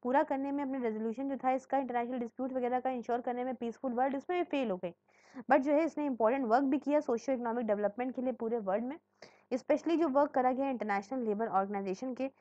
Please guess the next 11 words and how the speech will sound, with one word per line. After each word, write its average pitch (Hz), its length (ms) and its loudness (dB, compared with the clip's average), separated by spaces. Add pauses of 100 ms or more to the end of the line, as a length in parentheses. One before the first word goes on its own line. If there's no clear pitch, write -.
(240)
द्वारा 226 320 6 (280)
toward 302 320 6
welfare 208 400 2
of 190 120 -4
the 381 60 2 (340)
workers 185 600 -4
and 254 220 -4
contribution 196 500 -4 (100)
of - 100 -8
League 214 320 -2
of - 0 -